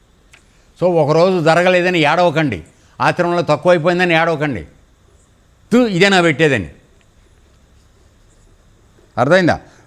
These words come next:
ఓకే. So, ఎన్ని రోజులైనా ఉపవాసాలు ఉండాలి. అజగరం వలె యోగి ప్రారబ్ధానుసారం ప్రాప్తించిన పదార్థంతో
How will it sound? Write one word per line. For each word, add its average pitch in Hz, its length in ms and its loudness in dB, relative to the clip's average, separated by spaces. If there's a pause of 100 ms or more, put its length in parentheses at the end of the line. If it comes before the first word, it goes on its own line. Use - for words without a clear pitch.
(180)
ఓకే. 131 280 -2 (1080)
So, 175 280 4 (340)
ఎన్ని 180 220 2
రోజులైనా 185 640 2
ఉపవాసాలు 147 540 0
ఉండాలి. 113 320 -2 (380)
అజగరం 147 560 0
వలె 175 400 2 (260)
యోగి 160 600 2 (280)
ప్రారబ్ధానుసారం 156 1300 0 (280)
ప్రాప్తించిన 165 880 0
పదార్థంతో 151 1040 -2